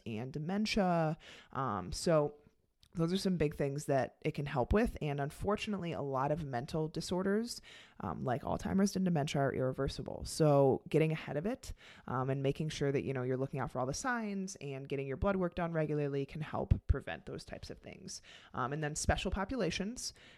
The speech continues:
pregnant and breastfeeding, um, extremely important because one of the B vitamins is choline.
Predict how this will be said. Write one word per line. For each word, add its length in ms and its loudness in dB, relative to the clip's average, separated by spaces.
pregnant 320 4
and 100 -2
breastfeeding, 480 0
um, 460 -2
extremely 400 -4
important 420 0
because 260 -4
one 140 -4
of 60 -4
the 60 -6
B 120 -2
vitamins 460 0
is 200 -4
choline. 540 -2